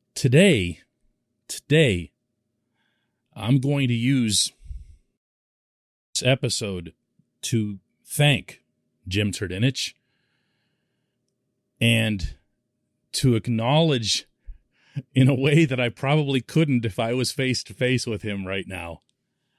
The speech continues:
how much he's meant not only to the Pirates, but also to myself and my own career.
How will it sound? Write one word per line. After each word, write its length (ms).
how 180
much 300
he's 260
meant 340
not 320
only 300
to 120
the 120
Pirates, 600
but 220
also 420
to 140
myself 640
and 140
my 220
own 220
career. 480